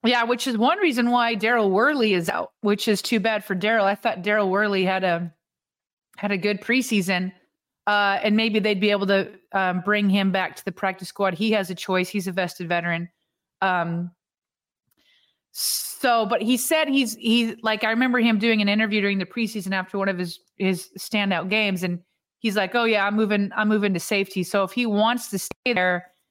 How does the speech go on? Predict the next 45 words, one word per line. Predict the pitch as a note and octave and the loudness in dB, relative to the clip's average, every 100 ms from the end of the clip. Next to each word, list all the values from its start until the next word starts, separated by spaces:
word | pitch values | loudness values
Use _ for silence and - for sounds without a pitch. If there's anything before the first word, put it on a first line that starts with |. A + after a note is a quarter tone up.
| - | -4
maybe | A3+ B3 A#3+ | -2 0 2
he | B3 | 2
wants, | A#3 G#3+ - _ _ | 2 0 -4 _ _
maybe | G3+ A#3 B3+ | -2 -2 2
he | A#3 | 2
wants | A#3 A3 G#3+ | 4 2 0
to | F#3+ | -2
go | G#3 | 0
to | G#3 | 2
another | G3 F3 E3+ | 0 0 -2
team | - F3+ F3 | -2 -4 -4
because | F3 G3+ F3+ | -2 -2 -2
safety | G#3+ G#3 - F#3+ - | -2 -4 -4 -10 -2
is | A3 G#3+ | -2 -2
pretty | - F#3+ E3 | -6 -4 -4
stacked. | - A#3 F#3+ - - _ _ - | -2 -2 -2 -4 -18 _ _ -4
Now, | G#3+ | -2
if | |
he's | G#3+ G3 | 0 -2
still | B3+ A#3 | 0 2
wor-, | A3 A3 - - | 4 2 0 -4
learn, | G#3 A3+ A3+ - | 0 0 -2 -4
willing | F#3+ D4 E4 B3+ A3+ | 0 2 4 2 0
to | G#3 | -2
play | - A3 F#3+ | -2 -2 0
corner, | - A4 G4 A#3 G#3+ A3 _ _ _ _ - | 2 2 4 4 2 -2 _ _ _ _ -4
even | C4 C4 | 0 2
though | B3+ | 2
there's | A#3+ A3+ G#3+ | 2 0 0
a | |
gazillion | F3+ G3 G#3 C#4+ C4 A#3 | 0 0 0 2 2 2
corners | B3+ B3+ A3+ A3 | 2 4 4 2
on | G#3+ | 2
the | G3 | 2
roster, | A#3 C#4+ C#4+ - G#3+ G3 - _ - | 2 2 0 0 0 0 -4 _ -16
it's | - | -4
not | C#4+ | 0
like | A#3+ A3+ | 0 0
anybody | A#3+ A#3+ A3 A3+ G#3+ | 0 2 2 2 2
outside | G#3 G#3 G#3 A3+ G3 | 2 0 -2 0 0
of | F#3+ | 2
Marlon | G#3 G#3+ G3 F#3 | 2 2 2 2
Humphrey | G#3+ B3 G3 F#3 | 2 0 0 2
is | F3+ E3 | 0 0
like, | F#3 F3 F3 | 0 0 -4